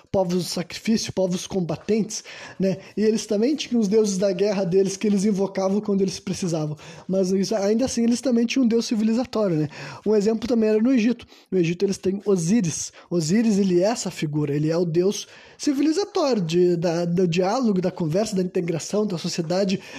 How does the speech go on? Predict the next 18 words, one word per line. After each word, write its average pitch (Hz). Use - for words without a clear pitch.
se -
tornando 196
mais, 190
sabe, 196
compreensiva, 202
mais 196
civilizada, 185
digamos 180
assim. 196
E 220
o 226
Quetzalcoatl 214
tem 226
pros 202
povos 202
mesoamericanos 196
isso 196
daí. 185